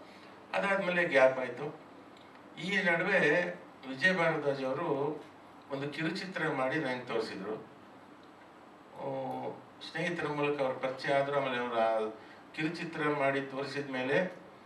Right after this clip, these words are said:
ಅದನ್ನ ನೋಡಿ ನನಗೆ ತುಂಬಾ ಖುಷಿ ಆಯ್ತು. ಯಾಕಂದ್ರೆ ಅದರಲ್ಲಿ ಸಹಜ ಅಭಿನಯ, ವಿಜಯ್ ಅವರ ಅಭಿನಯ, ಅದು ಅವ್ರು ಆಕ್ಟ್ ಮಾಡ್ತಾರೆ ಅನ್ನೋದು ಗೊತ್ತೇ ಆಗಲ್ಲ. ಅಷ್ಟು ಸಹಜವಾಗಿ ಆ ಪಾತ್ರಕ್ಕೆ ಹೊಂದ್ಕೊಂಡವರು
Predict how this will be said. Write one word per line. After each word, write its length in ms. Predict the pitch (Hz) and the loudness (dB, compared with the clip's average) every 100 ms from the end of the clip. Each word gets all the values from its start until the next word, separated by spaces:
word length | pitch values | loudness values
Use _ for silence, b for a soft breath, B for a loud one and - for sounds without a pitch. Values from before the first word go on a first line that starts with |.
| - - - - - | -20 -20 -20 -16 -2
ಅದನ್ನ 300 | 123 139 135 | 0 2 0
ನೋಡಿ 260 | 139 156 151 | 2 4 4
ನನಗೆ 400 | 139 131 131 131 | 4 0 -4 -4
ತುಂಬಾ 420 | 139 147 170 170 | -4 4 4 4
ಖುಷಿ 180 | 143 139 | 0 0
ಆಯ್ತು. 140 | 135 | 0
ಯಾಕಂದ್ರೆ 300 | 131 151 160 | -2 -2 0
ಅದರಲ್ಲಿ 280 | 143 160 147 | 2 2 2
ಸಹಜ 380 | - 143 190 180 | 2 2 4 6
ಅಭಿನಯ, 400 | 151 131 117 - - - | 4 2 0 0 -4 -10
ವಿಜಯ್ 280 | - 147 160 | -2 2 4
ಅವರ 180 | 151 | 6
ಅಭಿನಯ, 420 | 135 131 147 131 107 - - B B B - | 6 6 4 4 4 0 -4 B B B 0
ಅದು 340 | 139 135 131 | 4 6 6
ಅವ್ರು 240 | 127 127 | 4 4
ಆಕ್ಟ್ 300 | 123 120 - | 0 -2 -2
ಮಾಡ್ತಾರೆ 400 | 160 160 - 160 | 0 0 2 2
ಅನ್ನೋದು 260 | 160 160 151 | 2 2 0
ಗೊತ್ತೇ 280 | - 135 147 | 0 4 8
ಆಗಲ್ಲ. 420 | 139 131 110 113 | 8 6 2 0
ಅಷ್ಟು 300 | - - 143 | -4 -6 -10
ಸಹಜವಾಗಿ 960 | 139 135 139 143 143 143 139 165 180 B B B | 0 4 4 4 6 6 6 0 -4 B B B
ಆ 80 | 120 | -2
ಪಾತ್ರಕ್ಕೆ 560 | - 131 131 147 143 143 | 8 8 8 4 2 0
ಹೊಂದ್ಕೊಂಡವರು 1040 | 135 135 131 131 135 151 127 113 113 113 | -2 -4 -2 0 2 0 0 -2 -4 -8